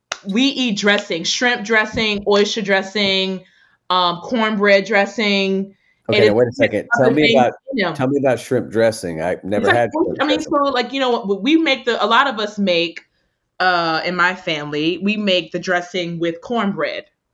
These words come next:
Speaker 2: Mm-hmm.
Speaker 1: So day old, two day old cornbread instead of, you know, like, French bread, whatever other people use, croutons or
Speaker 2: Yeah,
Speaker 1: something. I don't know.
Speaker 2: yeah.
Speaker 1: Um, I, we don't do that. Um,
Speaker 2: You're not doing a box of stovetop is what you're
Speaker 1: n-,
Speaker 2: saying.
Speaker 1: absolutely not. Now, I know how to make stovetop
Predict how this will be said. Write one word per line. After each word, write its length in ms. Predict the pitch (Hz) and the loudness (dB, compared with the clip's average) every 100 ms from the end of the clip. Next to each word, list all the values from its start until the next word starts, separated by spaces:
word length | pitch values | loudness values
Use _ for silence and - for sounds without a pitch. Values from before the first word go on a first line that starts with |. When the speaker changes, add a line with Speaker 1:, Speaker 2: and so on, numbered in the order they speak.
| _ _ | _ _
Speaker 2:
Mm-hmm. 340 | - - 165 113 - | -14 -8 -6 -6 -2
Speaker 1:
So 120 | 175 | -2
day 260 | 175 180 185 | 0 0 0
old, 340 | 175 170 165 | 0 -2 -8
two 120 | - | -6
day 160 | 180 165 | -2 0
old 180 | 156 156 | -2 -4
cornbread 580 | - 165 143 139 82 - | -6 -6 -6 -8 -8 -6
instead 380 | 170 - 220 185 | -8 -4 0 0
of, 180 | 165 160 _ _ 165 - _ - | 0 -6 _ _ -20 -20 _ -8
you 100 | 202 | -6
know, 160 | 131 | -4
like, 180 | 117 107 - _ - | -6 -8 -12 _ -6
French 300 | 190 151 147 | -4 -4 -8
bread, 160 | 156 | -4
whatever 360 | 190 190 147 127 - | -2 0 -2 -6 -8
other 140 | 165 | -8
people 200 | 160 160 | -8 -10
use, 280 | 127 82 - | -12 -14 -10
croutons 440 | - 202 185 95 101 | -6 -4 -4 -2 0
or 40 | |
Speaker 2:
Yeah, 40 | 85 | 0
Speaker 1:
something. 180 | 76 - | -4 -6
I 60 | 147 | -6
don't 0 | 98 98 | -6 -2
know. 80 | 92 | 0
Speaker 2:
yeah. 60 | |
Speaker 1:
Um, 100 | 82 - _ _ | -2 -6 _ _
I, 120 | - 196 | -4 -2
we 100 | 240 | 0
don't 160 | 226 | 0
do 140 | 202 165 | 0 -2
that. 240 | 143 - - - - _ - | -6 -10 -16 -20 -20 _ -2
Um, 540 | 202 196 190 196 214 | 2 2 0 0 0
Speaker 2:
You're 80 | 151 151 | 2 4
not 180 | 135 | 2
doing 220 | 123 131 113 | 2 2 2
a 20 | |
box 300 | 110 107 104 | 2 0 -2
of 60 | |
stovetop 540 | 87 107 90 - 69 71 | -2 -2 0 -2 -4 -6
is 120 | 78 | -6
what 100 | 67 | -4
you're 80 | 60 | 0
Speaker 1:
n-, 80 | 226 | 0
Speaker 2:
saying. 200 | - - | 0 0
Speaker 1:
absolutely 640 | 233 226 - 214 196 175 | 2 2 -2 -2 -2 -2
not. 180 | 165 156 | -4 -2
Now, 220 | 208 214 | 0 2
I 120 | 185 240 | 0 -2
know 120 | 294 | -2
how 140 | 277 | 0
to 80 | 202 | 0
make 300 | 185 196 - | 0 -2 -4
stovetop 720 | - 214 190 190 233 180 151 | -4 0 0 0 0 0 -2